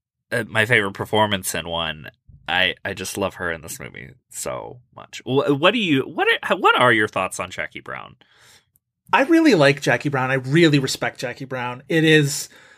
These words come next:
Speaker 2: it's, in the whole Tarantino thing, I think a lot of people have Jackie Brown as their favorite. I still think there are other movies that kind of, uh, stay in my mind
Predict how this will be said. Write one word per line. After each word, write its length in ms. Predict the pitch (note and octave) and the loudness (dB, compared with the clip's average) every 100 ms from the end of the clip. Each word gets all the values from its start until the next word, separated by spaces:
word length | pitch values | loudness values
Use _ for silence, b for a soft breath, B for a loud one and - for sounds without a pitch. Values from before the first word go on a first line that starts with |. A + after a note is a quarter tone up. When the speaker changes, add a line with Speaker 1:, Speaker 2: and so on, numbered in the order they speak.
| b _ _ - | b _ _ 0
Speaker 2:
it's, 480 | A3 - - - - B B _ b b - | 2 2 -2 -4 -8 B B _ b b -2
in 180 | G3+ C4 | 2 4
the 80 | B3+ | 4
whole 240 | A#3+ C4+ | 4 4
Tarantino 840 | C4+ A3+ G3 F3+ D#3 E3 D#3+ E3 | 2 0 2 0 0 0 2 2
thing, 260 | D3+ F3 E3 | 2 0 0
I 80 | D#3 | -2
think 160 | D#3 | 0
a 60 | D3 | 2
lot 200 | C3+ C#3+ | 4 4
of 60 | C#3+ | 2
people 420 | D#3 D3 C#3+ C3+ | -2 2 4 4
have 280 | C3 B2+ B2+ | 2 0 2
Jackie 280 | C3 B2+ D3 | -2 -2 -4
Brown 320 | C3+ C3+ D3 | -2 -2 -4
as 200 | C3+ B2+ | -8 -6
their 140 | B2+ | -8
favorite. 600 | - A2 B2 C#3+ D3 D3 - B B B B _ | -6 -6 -4 -2 -4 -6 -16 B B B B _
I 100 | F3+ | 2
still 240 | - G3+ G3 | 4 2 4
think 220 | A#3 F3 | 2 4
there 180 | E3 D3+ | 6 6
are 100 | C#3 | 6
other 160 | C#3+ | 4
movies 440 | C#3+ C#3 D3 D3 - | 2 2 2 2 0
that 160 | C#3 | -4
kind 300 | - C#3+ C3+ | -2 -4 0
of, 260 | C3+ B2+ - | 0 0 -2
uh, 340 | D3+ B2+ B2 C#3 _ - | 0 2 0 -4 _ -10
stay 520 | - - D3+ C3+ C#3 | -4 0 2 4 4
in 140 | C3+ | 2
my 160 | C3 C3 | 2 0
mind 720 | B2+ A#2+ B2 C3 C3 B2+ - | 0 2 2 0 -6 -8 -10